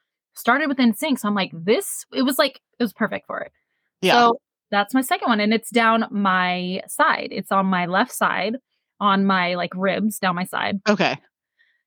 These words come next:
Speaker 1: That one hurt a little bit, only when they got to, like, the back part of the ribs, like, where the bones are, but the rest of it, not so much, 'cause I got some extra blub. Didn't hurt that bad. <laughs> But yeah, the, and then the flowers that I have above it are actually, they're like a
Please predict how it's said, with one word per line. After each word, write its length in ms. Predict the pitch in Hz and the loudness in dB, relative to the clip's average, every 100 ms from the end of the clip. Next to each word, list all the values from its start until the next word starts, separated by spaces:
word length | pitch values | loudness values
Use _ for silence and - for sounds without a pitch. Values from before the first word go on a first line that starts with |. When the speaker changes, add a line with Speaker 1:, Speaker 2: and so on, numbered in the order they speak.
| _ _ _ | _ _ _
Speaker 1:
That 160 | 277 294 | 2 4
one 300 | 349 359 254 _ _ _ _ _ | 4 2 -4 _ _ _ _ _
hurt 200 | - - | 0 2
a 40 | 254 | 2
little 200 | 277 294 | 0 0
bit, 260 | 294 302 - - | 0 0 -2 -2
only 240 | 269 277 | 2 4
when 120 | 277 | 4
they 80 | 262 | 4
got 180 | 233 - | 4 2
to, 80 | 240 | 0
like, 160 | 220 - | -2 -2
the 80 | |
back 260 | 170 202 - | -2 -2 -2
part 240 | - 247 | -8 -8
of 60 | 254 | -4
the 80 | 262 | -4
ribs, 320 | 269 262 247 | -2 -2 0
like, 140 | 214 | 0
where 100 | 214 214 | 0 0
the 60 | |
bones 260 | 220 233 233 | 0 2 2
are, 80 | 220 | 0
but 120 | - | 0
the 60 | 294 | 0
rest 180 | 320 | 0
of 60 | 269 | 0
it, 60 | 247 | 2
not 200 | 190 - | 0 2
so 80 | |
much, 220 | 180 180 - | 0 0 -4
'cause 80 | - | -2
I 80 | 269 | 0
got 200 | 254 - | 0 0
some 100 | 185 | -4
extra 280 | 170 - | -4 -6
blub. 380 | 190 180 165 175 - - | 0 0 0 -4 -10 0
Didn't 160 | 214 180 | 0 0
hurt 160 | - | -8
that 160 | - - | -12 -12
bad. 260 | - - - - - - 277 | -8 -8 -8 -12 -12 -2 0
<laughs> 400 | 285 - 285 - _ _ _ _ _ _ _ _ _ _ | 0 0 0 0 _ _ _ _ _ _ _ _ _ _
But 220 | 190 220 233 | 0 2 4
yeah, 180 | 294 | 2
the, 120 | 202 220 | 2 2
and 140 | 233 | 4
then 80 | 233 | 4
the 80 | 226 | 0
flowers 500 | - 226 226 269 226 | 0 2 4 2 2
that 100 | 226 | 0
I 60 | 214 | 0
have 200 | 220 208 | 0 -2
above 360 | 190 202 214 | -2 -2 0
it 140 | 233 180 | -2 -2
are 140 | 190 | 0
actually, 720 | 185 190 - 208 208 196 - _ _ _ _ - | 0 -2 -8 -8 -6 -6 -10 _ _ _ _ -4
they're 120 | 294 | 0
like 220 | 311 302 | 0 2
a 240 | 262 220 | 2 2